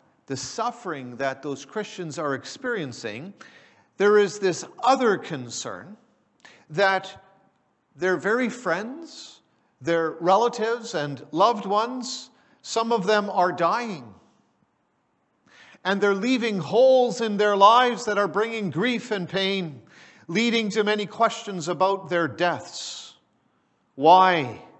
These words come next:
did that have to happen? And what happens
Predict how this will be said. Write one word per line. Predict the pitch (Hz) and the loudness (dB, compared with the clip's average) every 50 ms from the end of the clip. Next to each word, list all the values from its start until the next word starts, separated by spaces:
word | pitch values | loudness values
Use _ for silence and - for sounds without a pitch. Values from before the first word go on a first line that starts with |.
| _ _ _ _ _ _ _ _ _ _ _ _ _ | _ _ _ _ _ _ _ _ _ _ _ _ _
did | _ 127 127 | _ -12 -6
that | 135 131 123 | -6 -6 -4
have | 131 135 127 123 - | -4 -6 -8 -8 -10
to | 131 110 | -14 -14
happen? | 101 127 143 147 147 147 143 120 98 85 - _ _ _ _ _ _ _ _ _ _ _ _ _ _ _ _ _ _ _ _ _ _ _ _ _ _ - - - - - | -8 -6 -6 -6 -6 -8 -12 -14 -16 -16 -20 _ _ _ _ _ _ _ _ _ _ _ _ _ _ _ _ _ _ _ _ _ _ _ _ _ _ -20 -20 -20 -4 -2
And | 180 190 196 | 0 2 6
what | 208 226 226 | 6 6 8
happens | 208 226 240 254 262 247 240 240 220 214 196 - - - - | 8 6 6 6 6 6 4 0 -2 -2 -6 -8 -12 -14 -16